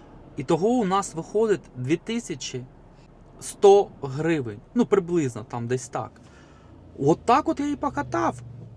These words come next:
І того, що ми маємо, по Уберу дев'ятсот гривень, а по уклончику з чаюхою майже тисяча двісті гривень.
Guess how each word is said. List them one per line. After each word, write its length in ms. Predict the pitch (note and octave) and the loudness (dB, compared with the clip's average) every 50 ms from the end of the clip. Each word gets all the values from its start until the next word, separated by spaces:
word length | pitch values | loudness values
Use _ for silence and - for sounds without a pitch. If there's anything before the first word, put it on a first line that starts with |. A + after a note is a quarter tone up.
| - - - - | -20 -20 -14 -12
І 80 | - C3+ | -8 -2
того, 300 | - - E3+ A3 C4+ B3 | 0 2 2 4 2 0
що 180 | - - C4+ | 0 -2 0
ми 120 | B3 B3+ C4 | 0 0 0
маємо, 560 | C#4 D4 D4+ C#4+ A#3+ F3+ C#3 C3 B2+ A2+ - - - - - - - | 0 0 0 0 0 -2 -2 -4 -4 -6 -8 -10 -18 -20 -20 -20 0
по 420 | - G3 G#3 A3 A3 A3 G3 G#3+ A3 - - - - - _ - - - | 2 4 4 4 4 4 2 0 0 -4 -14 -20 -20 -20 _ -16 -4 -2
Уберу 420 | G3 A#3+ A#3+ E3+ E3+ F#3+ - D3 | 0 0 2 2 2 2 2 0
дев'ятсот 560 | C3 D3 D#3 D#3 F3+ F3 - - C#4 D#4 D4 | -2 -2 -2 -2 -4 -4 -4 -2 -2 -2 0
гривень, 500 | G#3+ F3 E3+ D3+ D3 C3+ A#2 A2+ G#2+ G#2+ - - - - - - - | -2 -2 -2 -2 -2 -4 -4 -6 -10 -12 -16 -20 -20 -20 -20 -12 0
а 120 | - D#3 D#3 | 2 2 6
по 160 | - F#3+ G3 | 8 10 10
уклончику 560 | G3+ - - B3 C#4 C#4+ - - B3 - A3 | 10 8 6 2 2 2 0 -2 -6 -8 -8
з 80 | - - _ _ - | -10 -10 _ _ -14
чаюхою 640 | - - F3 E3+ E3+ G#3+ C4 C4 - - F#3+ D#3 | -4 -2 -2 -2 0 -2 -4 -4 -2 -2 -2 0
майже 440 | D3 D3+ E3 G3 A#3+ C4 A#3 G3 F3 - - | 0 0 2 2 2 2 0 -2 -6 -10 -8
тисяча 360 | - A3 A#3+ A#3+ - - A3 | -4 -4 -2 -2 -2 -2 -4
двісті 460 | F#3 D#3 D#3 F3+ G3+ - - - G3 F#3 | -4 -6 -6 -8 -8 -8 -6 -4 -4 -2
гривень. 640 | E3 E3 D3+ D3 D3+ D3 C3+ B2 A2 G#2 A#2 C3 | -2 -4 -6 -4 -2 0 0 0 -2 -4 -8 -14